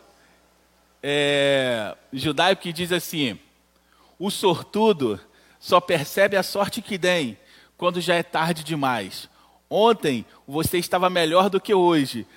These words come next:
mas você só percebeu isso hoje, quando já é tarde demais. Os caras têm um negócio bem, né? E faz você pensar, e é verdade. Só que Jesus tá falando,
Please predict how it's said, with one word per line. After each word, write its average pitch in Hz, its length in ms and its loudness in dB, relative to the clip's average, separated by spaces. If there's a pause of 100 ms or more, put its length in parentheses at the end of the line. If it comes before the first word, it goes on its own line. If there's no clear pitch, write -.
(160)
mas 147 180 -2
você 160 200 -6
só 165 140 -2
percebeu 165 520 -2
isso 190 260 -2
hoje, 160 460 6
quando 143 300 -6
já 135 120 -4
é 131 60 -4
tarde 120 360 -6
demais. 101 580 -8 (1300)
Os - 120 -12
caras 151 180 -2
têm 170 100 -6
um 180 80 -4
negócio 170 460 -2
bem, 175 460 -2 (260)
né? 185 220 0 (800)
E 160 100 -2
faz 175 240 0
você 190 220 -2
pensar, 202 320 -4
e 202 60 -2
é 233 40 0
verdade. 240 760 -2 (1700)
Só 294 200 -2
que 254 340 -2
Jesus 240 340 -2
tá 254 100 -2
falando, 208 580 2